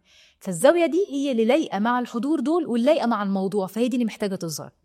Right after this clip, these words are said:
فالحضور هم البداية بتاعتنا، هم اللي بيقولوا لنا: "أنا المحتوى ده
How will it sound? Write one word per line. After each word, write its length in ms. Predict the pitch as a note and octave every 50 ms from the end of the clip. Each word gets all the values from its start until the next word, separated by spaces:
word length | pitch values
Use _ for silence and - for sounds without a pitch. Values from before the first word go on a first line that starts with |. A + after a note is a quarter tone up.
| _ _ _ _ _ _
فالحضور 560 | - F3 F3 F3 - - A#3 F#3+ C4 F#4 G4+
هم 260 | D#4+ A3 C#4+ E4+ D#4+
البداية 360 | C#4 A3 F#3+ G#3+ A3 B3 C4 A#3
بتاعتنا، 460 | - - - - F#3 - - F3+ E3
هم 180 | F#3 B3+ E4
اللي 140 | F4 D4 C4
بيقولوا 280 | G3+ G3+ - G3+ B3 C#4
لنا: 220 | C#4 C#4 C#4 D#4+ E4 - - - - - - - -
"أنا 360 | G#3+ G#3 G#3 G#3 G3+ F#3 - - _ _ _ -
المحتوى 640 | G3 G3+ G3 G#3 G3+ - - - C4 C4 B3+ A3
ده 240 | G3+ G#3+ A3 G#3 -